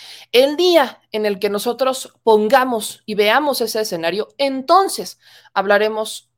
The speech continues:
de menos impunidad o una, un combate formal a la impunidad y por ende estaremos viendo también políticos que lo dejen de hacer, porque el mensaje es claro, el mensaje es claro y el mensaje lo ha dado el Poder Judicial,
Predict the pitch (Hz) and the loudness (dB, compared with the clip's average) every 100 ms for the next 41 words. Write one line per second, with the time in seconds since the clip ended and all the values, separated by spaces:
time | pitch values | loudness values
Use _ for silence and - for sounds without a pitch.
0 | _ 196 190 202 - _ 214 226 285 311 | _ -4 0 0 -4 _ -12 -4 -2 0
1 | 320 285 269 220 175 170 170 165 175 202 | -2 -4 -8 -6 -6 -4 -4 -6 -2 -4
2 | 202 _ _ 240 247 269 226 214 277 320 | -4 _ _ -10 -4 -2 -2 0 0 0
3 | 180 - _ - 180 190 196 202 _ _ | -8 -10 _ -8 -6 -2 -2 -2 _ _
4 | _ 254 302 302 262 220 185 196 196 - | _ -2 -2 -4 -6 -6 -4 -4 -6 -20
5 | - _ - 285 302 302 320 392 285 170 | -20 _ -8 -6 2 4 4 4 -2 -6
6 | _ _ - 196 - 196 202 196 190 190 | _ _ -16 -8 -4 -2 -4 -6 -6 -6
7 | 185 160 165 185 196 _ _ _ 269 302 | -6 -8 -6 -6 -8 _ _ _ 2 4
8 | 339 339 339 330 320 302 277 220 247 247 | 2 -2 -4 -6 -4 -2 -2 -2 -6 -6
9 | 247 320 294 _ _ _ - 277 285 277 | -6 -6 -8 _ _ _ -4 -2 -2 -2
10 | 269 269 277 269 302 330 349 - 320 269 | -2 -2 -4 -2 -2 -2 -10 -2 -2 0
11 | 202 _ _ _ _ 214 226 233 262 302 | -4 _ _ _ _ -8 -6 -4 -6 -6
12 | - 262 277 294 - - 220 220 220 240 | -6 -2 -2 -4 -12 -6 0 2 2 -2
13 | 240 294 240 254 269 - 196 185 175 156 | 0 2 4 4 2 0 0 0 -2 -8
14 | - - | -10 -14